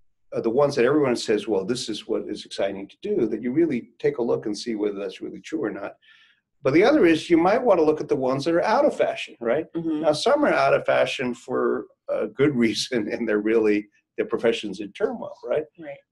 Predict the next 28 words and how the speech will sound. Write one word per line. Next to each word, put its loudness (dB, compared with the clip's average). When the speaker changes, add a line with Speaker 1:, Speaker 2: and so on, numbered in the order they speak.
Speaker 1:
But 4
others 2
get 4
out, 2
they -2
go 2
in -2
and 0
out 0
of -4
fashion. -2
So 2
I'm 4
not 0
saying 2
that 0
you -4
should -16
go 0
to -2
investment -4
bank 0
because -8
it's -12
not, -6
quote, -2
in -14
fashion, -10